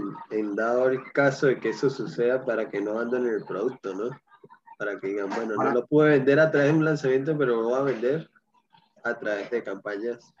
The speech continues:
Speaker 1: individualmente".
Speaker 2: Puede ser a través de campañas o, o creando el producto y ya, y ya metiéndolo en un evergreen. O sea,
Speaker 1: Por eso,
Speaker 2: ¿qué puedo
Speaker 1: en
Speaker 2: hacer yo?
Speaker 1: evergreen.
Speaker 2: Me, ah, me equivoqué, me equivoqué en el webinario y no,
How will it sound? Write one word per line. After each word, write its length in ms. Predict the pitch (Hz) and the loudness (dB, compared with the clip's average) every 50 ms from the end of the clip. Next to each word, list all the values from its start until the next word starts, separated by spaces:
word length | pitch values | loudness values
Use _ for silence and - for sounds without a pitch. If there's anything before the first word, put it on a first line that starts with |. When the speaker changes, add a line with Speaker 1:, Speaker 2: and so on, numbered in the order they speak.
| _ _ - | _ _ -12
Speaker 1:
individualmente". 760 | 117 107 98 98 95 98 95 98 95 98 104 113 113 104 104 _ _ _ _ - - _ _ - - - - _ _ _ _ _ _ - | -10 -8 -6 -4 -4 -4 -4 -6 -8 -8 -8 -8 -10 -12 -14 _ _ _ _ -20 -20 _ _ -20 -20 -20 -20 _ _ _ _ _ _ -4
Speaker 2:
Puede 280 | 139 139 147 165 180 | -2 0 2 2 2
ser 240 | 175 185 196 196 208 | 2 4 4 4 4
a 100 | 202 - | 4 2
través 360 | - 175 156 131 - 147 151 165 | 0 -2 -4 -2 -2 -2 -2 -2
de 100 | 170 - | -2 -2
campañas 480 | - - 139 - 165 170 277 302 277 220 | -2 -4 -4 -4 -6 -6 -6 -4 -4 -4
o, 220 | 165 - - - - | -4 -6 -8 -6 -4
o 140 | 151 131 131 | -4 -2 0
creando 380 | 135 135 131 127 127 123 156 | 0 0 0 0 0 0 0
el 80 | 160 156 | 0 0
producto 420 | - 131 123 120 120 - - 147 | 2 2 2 2 0 -2 -4 -4
y 40 | 143 | -2
ya, 220 | 139 143 139 123 - | -2 -2 -4 -4 -4
y 120 | 131 123 | -6 -4
ya 120 | 113 117 117 | -2 -2 -2
metiéndolo 560 | 131 135 - - - 143 139 139 139 131 120 | -4 -6 -6 -4 -4 -2 -2 -2 -2 -4 -4
en 120 | 110 110 | -4 -4
un 220 | 113 113 113 110 117 | -4 -4 -4 -6 -6
evergreen. 720 | 127 135 120 107 101 104 139 185 202 165 123 - - - _ _ - | -4 -2 -2 -2 -2 -2 0 0 0 0 -4 -8 -12 -16 _ _ -20
O 160 | - - - | -18 -8 -6
sea, 240 | 135 139 135 123 117 | -2 -2 -2 -2 -2
Speaker 1:
Por 120 | 120 127 | -2 0
eso, 300 | 143 165 160 - 147 127 | 0 0 0 0 -2 -2
Speaker 2:
¿qué 100 | 123 139 | -2 -2
puedo 180 | 143 160 170 - | -2 0 0 0
Speaker 1:
en 60 | 120 | 2
Speaker 2:
hacer 260 | 131 147 147 - - | 2 4 4 4 4
yo? 140 | - 196 202 | 4 2 2
Speaker 1:
evergreen. 140 | 196 175 - | 2 0 -2
Speaker 2:
Me, 100 | - 160 | -4 -4
ah, 240 | 160 - - 208 214 | -2 0 0 -2 -2
me 80 | 196 180 | -2 -2
equivoqué, 420 | - 196 185 190 185 190 208 214 - | 0 0 2 2 2 0 -2 -4 -2
me 100 | 180 165 | -4 -6
equivoqué 360 | 170 - 185 175 170 180 185 | -2 -2 0 0 0 -2 -2
en 80 | 190 233 | -2 -2
el 120 | 226 220 | 0 2
webinario 580 | 220 202 202 214 254 294 277 226 165 123 101 - - - _ _ _ _ _ _ _ _ | 2 2 2 0 -2 -4 -2 0 0 -2 -2 -4 -8 -16 _ _ _ _ _ _ _ _
y 100 | - 151 | -4 -2
no, 240 | 160 165 160 160 - | -2 -2 -6 -8 -10